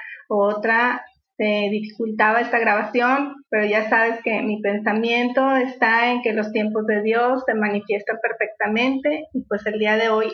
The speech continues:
aquí estamos. A, a, pese a las aventuras que vivimos, este, me encanta compartir momentos contigo, me encanta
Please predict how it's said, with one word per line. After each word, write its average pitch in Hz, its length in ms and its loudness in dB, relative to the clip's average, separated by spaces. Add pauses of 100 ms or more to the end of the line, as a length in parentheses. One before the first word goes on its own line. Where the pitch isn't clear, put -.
aquí 214 300 -4
estamos. 202 800 -2 (760)
A, 208 680 2
a, 208 60 -8 (520)
pese 240 280 2
a 262 60 2
las 277 280 0 (240)
aventuras 240 800 2 (100)
que 285 80 0
vivimos, 247 640 0 (320)
este, 214 540 -2
me 220 160 -2
encanta 240 1040 0
compartir 220 500 -2
momentos 233 440 -2
contigo, 247 640 -2
me 240 100 0
encanta 220 640 0